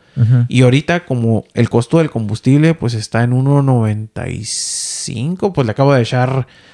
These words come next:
Speaker 2: gasolina. Le eché, creo que el lunes, le llené el tanque.
Speaker 1: Ah, poquito.
Speaker 2: Y fueron ciento setenta dólares lo que les eché.
Speaker 1: Fíjate, ciento setenta bolas.
Speaker 2: Nada más. Más aparte, eh, esa gasolina me dura seiscientos kilómetros. Mi trabajo está de aquí,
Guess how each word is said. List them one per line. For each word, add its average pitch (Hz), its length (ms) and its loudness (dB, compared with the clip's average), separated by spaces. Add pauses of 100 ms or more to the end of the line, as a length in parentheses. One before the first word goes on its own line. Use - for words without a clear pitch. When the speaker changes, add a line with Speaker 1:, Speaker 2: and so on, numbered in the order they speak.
(240)
Speaker 2:
gasolina. 127 800 2 (400)
Le 110 140 -2
eché, 123 720 2
creo 127 180 0
que - 80 -2
el 104 80 2
lunes, 156 380 -2 (140)
le 113 100 -2
llené 113 160 0
el 120 80 0
tanque. 151 340 -2
Speaker 1:
Ah, 123 220 0 (120)
poquito. - 280 -4
Speaker 2:
Y 127 60 -2
fueron 135 640 2 (320)
ciento 120 500 -2
setenta 113 440 -4
dólares 107 480 -4 (180)
lo - 140 -10
que - 80 -8
les 92 200 -8
eché. - 320 -14
Speaker 1:
Fíjate, 139 500 -4
ciento - 240 -12
setenta 135 340 -4
bolas. 120 580 0 (180)
Speaker 2:
Nada 143 280 0
más. 127 320 -4
Más 127 260 0
aparte, 123 640 -2
eh, 123 220 -2
esa 135 280 0
gasolina 165 420 0
me 180 100 2
dura 175 420 2 (100)
seiscientos 135 460 -2
kilómetros. 120 640 -4
Mi 131 140 -4
trabajo 120 340 0
está 160 220 -2
de 165 80 2
aquí, 185 340 -4